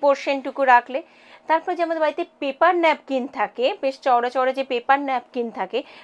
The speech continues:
তার ওপরে শাকটাকে বা ধরো ধনেপাতা রাখলে, অনেকটা ধনেপাতা তুমি এনেছো, যেটা এক দুদিনে শেষ হবে না, বেশ কয়েকদিন লাগবে, তুমি ওইভাবে ধনেপাতা,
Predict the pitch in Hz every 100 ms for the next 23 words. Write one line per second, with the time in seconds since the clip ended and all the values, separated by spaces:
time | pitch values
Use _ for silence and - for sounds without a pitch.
0 | _ - 254 302 277 269 240 339 - 240
1 | 220 - 226 226 226 214 220 220 226 233
2 | 269 269 269 240 226 208 202 - 254 330
3 | - 269 233 226 226 226 220 226 220 214
4 | 214 233 233 - - - 262 247 254 240
5 | 277 254 247 247 - 226 247 185 214 254
6 | 269 247 262 - 254 214 202 196 214 214
7 | 190 175 180 180 - - - _ - 254
8 | 254 262 262 285 254 311 359 277 240 240
9 | 240 240